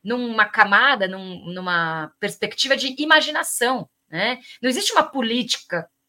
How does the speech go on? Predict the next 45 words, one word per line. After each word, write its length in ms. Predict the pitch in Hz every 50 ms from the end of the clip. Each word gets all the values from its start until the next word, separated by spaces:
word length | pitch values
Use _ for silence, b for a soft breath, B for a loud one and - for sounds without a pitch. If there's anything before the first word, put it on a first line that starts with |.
| _
pragmática 500 | - 196 190 180 202 208 196 202 - -
pra 160 | 175 - 190
isso. 120 | 185 180 240
Ele, 100 | 254 294
inclusive, 320 | 311 302 262 220 302 339
fala 260 | 330 - 302 285 254
isso 260 | 247 285 - - - 311 320 B B B
do 80 | - -
ponto 220 | - 269 277 302
de 80 | 240 262
vista 240 | 285 285 - 302
pessoal, 680 | 285 - 294 285 - - 285 233 226 233 196 160 - _ _ _ -
né? 200 | 151 170 190 196
Que 80 | 190
é 40 | 190
a 40 | 196
opinião 340 | 202 220 226 220 226 226 220
dele 200 | 208 214 226 247
em, 160 | 254 254 - _ -
em 60 | 247
termos 280 | 240 262 262 254 254 254
pessoais. 680 | - 262 254 254 - 294 240 233 220 208 240 - - _ b b b b b b b b b b b b
É, 220 | 208 214 214 214
o 100 | - 233
arcabouço 640 | 254 285 269 - 254 208 202 247 311 403 403 - 330
fiscal 880 | 311 - 254 - - - - 202 208 240 254 254 233 202 160 151 - _ _ _ - - _ -
e 100 | 214 240
outros 380 | 262 330 370 370 359 285 247
elementos 500 | 277 262 262 240 233 233 233 226 220 202
da 140 | 185 214 208
política 720 | 208 - 208 185 185 180 175 - - - 185 175 170 - -
econômica 580 | 170 - - 190 180 180 175 170 170 - 180
do 160 | 165 165 165 170
Lula 540 | 160 175 202 262 311 302 233 185 160 160 - _ _ -
estão 420 | 214 208 - - - 311 311 -
fazendo 420 | - 427 339 240 285 269 262 254
a 80 | 233 226
amarração 760 | 226 220 262 208 196 190 180 175 - - 226 226 247 285 320
pra 140 | 311 302 277
que 100 | - 269
as 100 | 254 -
classes 300 | - 247 240 240 - 214
dominantes 380 | 202 226 220 214 226 240 233 -
se 60 | 220
beneficiem. 720 | 247 247 254 254 - - - - 262 262 233 170 147